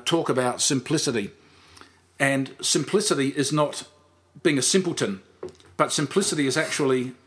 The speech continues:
doing what, uh, not doing what, it's actually living out of the wisdom that Ephesians five fifteen urges us to. "Be careful in how we live, not as unwise, redeeming the time, making most of the time." Uh, we make most of the time when,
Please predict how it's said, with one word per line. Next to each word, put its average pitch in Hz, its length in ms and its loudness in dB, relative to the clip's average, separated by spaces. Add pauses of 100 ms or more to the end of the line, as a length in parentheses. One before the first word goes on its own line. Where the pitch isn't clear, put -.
(160)
doing 165 300 2
what, 135 300 0
uh, 127 140 0
not 135 200 -4
doing 117 300 0
what, - 240 -2 (200)
it's 127 160 0
actually 143 300 0
living 139 420 2
out 135 200 2
of 123 120 -2
the 127 80 4
wisdom 131 600 0
that 127 260 0 (220)
Ephesians 135 480 -2
five 135 320 0
fifteen 147 600 -2 (840)
urges 156 380 2
us 127 180 -2
to. 131 320 0 (460)
"Be 143 120 2
careful 180 460 0
in 143 100 0
how 143 200 0
we 135 160 0
live, 131 340 0
not 151 160 2
as 151 140 0
unwise, 127 520 0
redeeming 139 520 2
the 123 60 0
time, 131 380 0
making 147 300 0
most 147 260 0
of 123 60 -6
the 117 60 0
time." 123 420 0 (540)
Uh, 135 200 2
we 151 120 2
make 170 200 2
most 190 280 2
of 160 40 -12
the 143 60 0
time 135 420 0
when, 139 340 0